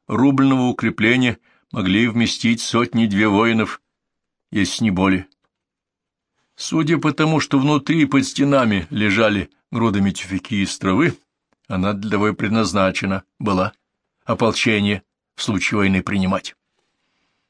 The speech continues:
«Вот укладывайтесь, где душе угодно», — щедро предложила им провожатая. «Ваши землячки на третьем жилье поселились.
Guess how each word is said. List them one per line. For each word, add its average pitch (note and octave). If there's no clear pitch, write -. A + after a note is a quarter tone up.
«Вот F3+
укладывайтесь, E3+
где C3+
душе C#3+
угодно», — C3+
щедро G#2+
предложила G2+
им G#2
провожатая. G#2
«Ваши E3
землячки D3
на D3+
третьем C#3
жилье B2+
поселились. C3